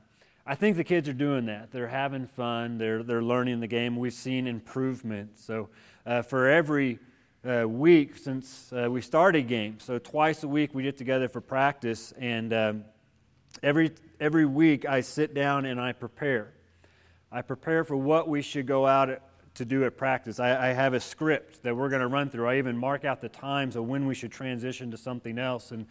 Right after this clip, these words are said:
uh, the kids probably don't know that, and, uh, I don't know if Charlie's fully aware of that, but I usually run through the script with Charlie before we start, and, um, just to prepare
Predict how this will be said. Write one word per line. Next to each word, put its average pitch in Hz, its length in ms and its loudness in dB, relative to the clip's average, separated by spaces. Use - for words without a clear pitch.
uh, 123 140 -2
the 120 100 -4
kids 170 280 2
probably 147 360 4
don't 135 280 0
know 139 220 2
that, 139 340 2
and, 117 180 -4
uh, 120 40 -8
I 120 180 -2
don't 127 80 -2
know 123 80 -2
if 113 100 -8
Charlie's 123 380 -2
fully 123 200 -2
aware 123 260 0
of 123 60 2
that, 127 160 2
but 117 100 -2
I 120 100 2
usually 127 340 -2
run 123 300 -2
through 127 180 -4
the 117 100 -8
script 131 340 -8
with 117 140 -10
Charlie 123 340 -2
before 120 260 -6
we 117 100 -6
start, 120 420 -2
and, 110 140 -8
um, 117 480 -4
just 175 200 -4
to 185 60 -14
prepare 165 640 0